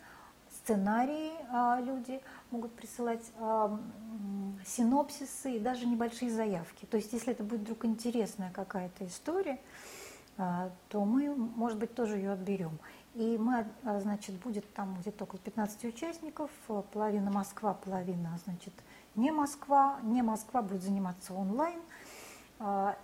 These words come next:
и по итогу это бесплатное абсолютно занятие. Я вообще считаю, что учить надо не, не за деньги, а бесплатно, потому что тогда ты можешь набрать ровно тех, кого ты хочешь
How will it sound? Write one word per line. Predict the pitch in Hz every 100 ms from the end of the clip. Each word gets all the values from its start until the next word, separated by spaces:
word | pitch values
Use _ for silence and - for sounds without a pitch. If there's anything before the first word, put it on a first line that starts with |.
| -
и | 240 247 254 226 -
по | 247 247 226
итогу | 226 320 330
это | 285 269
бесплатное | 247 - 214 202 - 233
абсолютно | - 220 240 226
занятие. | 214 233 285 311
Я | 240
вообще | 226 -
считаю, | - - 226
что | 214 - 208
учить | 208 277 -
надо | 226 208 208
не, | 202 202 202
не | 202 202
за | 202 214
деньги, | 254 269 202
а | 190
бесплатно, | 190 - 196 196 190
потому | - - 202 202
что | - - 196 - - -
тогда | 208 226 262
ты | 254
можешь | 220 220 214 220
набрать | 208 220 220
ровно | 214 214 208
тех, | 214 269 254
кого | - 196 208
ты | 214
хочешь | - 240 233 220 196